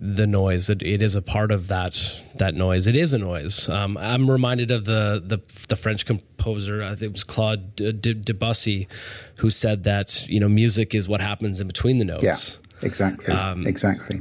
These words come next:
Speaker 1: it, it's part, it's part of, it's part of it.
Speaker 2: It is, absolutely.
Speaker 1: Great. So that's a gr-, great, great first, uh, great first, uh, tip there. What, what would be the second sort of, uh, t-, tool or, or thought around,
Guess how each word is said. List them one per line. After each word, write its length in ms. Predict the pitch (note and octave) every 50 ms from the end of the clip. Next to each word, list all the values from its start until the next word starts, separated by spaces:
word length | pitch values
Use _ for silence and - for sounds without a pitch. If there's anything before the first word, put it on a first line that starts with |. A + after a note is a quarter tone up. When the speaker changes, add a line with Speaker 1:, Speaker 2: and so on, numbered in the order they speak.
| - -
Speaker 1:
it, 160 | - A#2 - -
it's 160 | A#2+ A#2 -
part, 320 | - - C#3+ C#3+ C#3+ -
it's 160 | C#3 C3+ -
part 260 | - - D3 C3+ C3+ C3
of, 100 | A#2 -
it's 160 | C3 B2 -
part 280 | - - E3 F3 D3+
of 80 | A2+ F#2
it. 200 | E2+ D#2 - - - - - - - -
Speaker 2:
It 160 | - G#2 -
is, 180 | G2+ F#2+ F#2+
absolutely. 560 | G2 E2 - - - G#2+ G#2 A2 B2+ G2+ F2+ F2+
Speaker 1:
Great. 320 | A#2+ B2+ B2 A#2+ - -
So 260 | - D3+ C3 A#2+ A2 F#2+ - - - - - - B2 A2 B2+ -
that's 260 | D#3+ D#3+ D3 C3 A#2+
a 140 | D3 C#3+ C3+
gr-, 260 | C#3 C3+ - - D3+
great, 480 | D3+ C#3+ C3 - E3+ F3+ - B2+ D#3+ C#3+
great 240 | D#3+ E3+ E3+ D#3 -
first, 400 | - E3 D#3 C3+ - - - D3
uh, 240 | C#3 C3 B2+ B2+
great 320 | B2 - - D3 D#3 C#3+ -
first, 400 | - D3 C3+ A#2+ - - - C3+
uh, 140 | A#2+ A#2 A2+ -
tip 240 | - C3+ B2+ - -
there. 180 | - B2 B2 A#2+
What, 220 | B2 D3+ E3 B2+
what 320 | D3+ E3+ E3+ E3 D#3+ F3
would 120 | E3+ E3 C#3
be 120 | D#3 D3+
the 100 | C3 C#3
second 460 | - - C#3+ C3+ - - C#3 B2+ A2+
sort 200 | - - A#2+ A2
of, 220 | A2+ A2 G#2 G2+ A2+
uh, 280 | A2 G#2+ G#2+ G#2 G#2
t-, 200 | G2+ - F#2 G2 F#2+ - - _ _ -
tool 340 | - - B2 A#2+ A2+ A2 G#2+
or, 160 | G2+ G2+ G2+
or 240 | D2+ D#2+ G2+ G2+ G2
thought 420 | F#2+ - - - - G2+ F#2+ G2 G2
around, 640 | G2 G2 G2 F#2+ F#2 F#2 F#2+ F2+ - - -